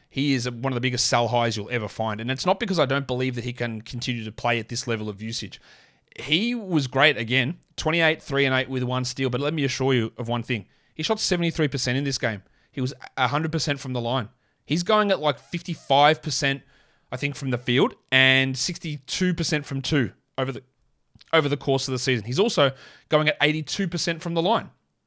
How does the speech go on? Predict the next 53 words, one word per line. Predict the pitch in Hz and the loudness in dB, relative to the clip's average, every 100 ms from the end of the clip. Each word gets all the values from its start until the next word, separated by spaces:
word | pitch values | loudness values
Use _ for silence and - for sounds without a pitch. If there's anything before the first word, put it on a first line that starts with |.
| _ - | _ -2
And | |
he | 202 | 2
has | 170 151 | 2 2
never | 165 165 | 2 2
touched | - 175 - - - | -2 -6 -6 -10 2
anywhere | 175 202 185 175 | 4 6 6 6
near | 180 | 6
those | 180 160 147 | 6 4 4
numbers. | 104 98 - - _ _ - | -2 -6 -14 -20 _ _ -2
And | 151 | 2
that's | 233 - | 2 0
really | 139 196 233 | 0 2 4
the | 196 | 2
difference, | 180 247 117 - - - _ _ | 2 0 -2 -8 -16 -20 _ _
is | - 143 | -6 -4
that | 143 | -2
the | |
shots | 135 208 214 | 0 2 2
are | 190 | 4
going | 165 143 | 4 4
in, | 127 269 _ _ _ _ | 0 -2 _ _ _ _
but | - | -2
the | 185 | 0
shots | 339 285 | 0 0
are | 208 | 4
going | 190 185 | 4 4
in | 180 | 0
at | 143 | 0
such | - 196 175 | -4 -4 -6
a | |
crazy | - - 196 214 165 | -6 0 2 4 2
level | 139 165 113 - _ _ _ | 4 4 2 -8 _ _ _
that | 165 | -2
there | 180 247 | 4 4
is | |
going | 190 185 | 6 4
to | 180 | 4
be | 185 | 2
a | |
drop-off. | 165 226 107 - | 4 2 2 -2
He | 214 | 0
is | 254 180 | 2 0
a | |
top | - 196 | 0 -2
twenty | - 202 | 0 -2
player, | 160 120 113 | 2 2 2
probably | - 226 | 0 -2
top | 254 240 233 | 2 0 0
fifteen | 214 196 196 | -2 -2 0
player | 202 180 | 4 6
after | 160 151 139 | 6 4 -2
today's | 131 127 | -2 0
game | 113 101 | -2 -8